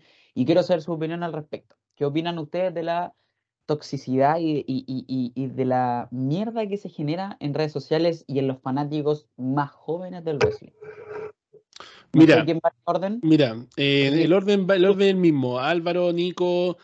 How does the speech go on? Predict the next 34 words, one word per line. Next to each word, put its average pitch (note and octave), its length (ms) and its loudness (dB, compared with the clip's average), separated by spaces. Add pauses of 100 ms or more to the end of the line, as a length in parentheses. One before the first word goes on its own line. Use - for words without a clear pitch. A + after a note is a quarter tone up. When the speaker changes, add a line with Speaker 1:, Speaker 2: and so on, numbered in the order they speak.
(300)
Speaker 2:
Panda, E3+ 400 0
Fabián, D#3 440 -2
Gokucho, D#3+ 800 2 (120)
Joche E3+ 720 0
y C3+ 640 -2 (480)
John D#3 160 -2
Maureira. D3 340 0
Speaker 1:
Claro. A2 180 -6 (520)
Speaker 2:
Mira, D3+ 500 4
eh, C3 360 -4 (340)
honestamente, G#3+ 1040 -2 (240)
puta, E3+ 240 -4
esto E3 160 -4
lo D#3 80 4
hemos D#3 120 0
hablado C#3+ 260 2
miles C3 240 -2
de C3 100 -4
veces, B2 280 -6
weón. G#2 280 -8
Y, B2+ 180 -2
y D3 80 2
por D#3 140 4
eso F#3+ 180 2
mismo B3 560 4
dije G3+ 340 0
al G3+ 80 -2
principio, F#3+ 380 -2
cuando E3 140 0
estaba D#3+ 140 -2
hablando F3 240 0
de E3 60 0
Razor E3+ 220 -2
Ramón, D#3+ 340 -2